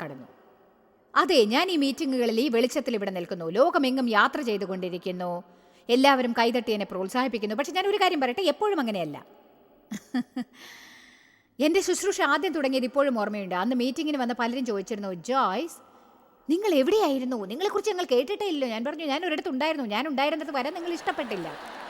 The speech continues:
ദൈവവുമായി മൗനമായിരുന്ന വർഷങ്ങൾ എളുപ്പമല്ലായിരുന്നു. നിങ്ങൾക്കൊരു വിളിയുണ്ടെന്ന് വിശ്വസിച്ച് നിങ്ങളുടെ ജീവിതത്തിൽ മുൻപില്ലാതിരുന്ന എന്തോ സംഭവിക്കുന്നുണ്ടെന്ന് നിങ്ങൾക്ക് ദൈവം ഒരു അതിശയം കാണിക്കും, ഒരു മുന്നേറ്റം ഉണ്ടാക്കുമെന്ന് വിശ്വസിക്കുമ്പോൾ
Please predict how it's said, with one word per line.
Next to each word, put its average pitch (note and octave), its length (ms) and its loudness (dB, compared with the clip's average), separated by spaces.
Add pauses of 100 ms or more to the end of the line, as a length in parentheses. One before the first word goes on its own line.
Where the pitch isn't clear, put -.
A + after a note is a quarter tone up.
(2250)
ദൈവവുമായി F#4 580 6
മൗനമായിരുന്ന D4+ 680 0
വർഷങ്ങൾ C4+ 380 -2
എളുപ്പമല്ലായിരുന്നു. D4 1080 0 (320)
നിങ്ങൾക്കൊരു F#4+ 440 2
വിളിയുണ്ടെന്ന് C#4+ 480 2
വിശ്വസിച്ച് B3 440 -2
നിങ്ങളുടെ D#4+ 340 0
ജീവിതത്തിൽ C#4 440 -4
മുൻപില്ലാതിരുന്ന C#4 1120 2 (280)
എന്തോ D4 240 4
സംഭവിക്കുന്നുണ്ടെന്ന് B3+ 800 -2
നിങ്ങൾക്ക് B3+ 260 -2
ദൈവം D4 300 2
ഒരു B3+ 80 2
അതിശയം C#4 360 2
കാണിക്കും, A3+ 340 2
ഒരു A3+ 100 0
മുന്നേറ്റം D4+ 420 0
ഉണ്ടാക്കുമെന്ന് A#3 380 0
വിശ്വസിക്കുമ്പോൾ G#3+ 680 0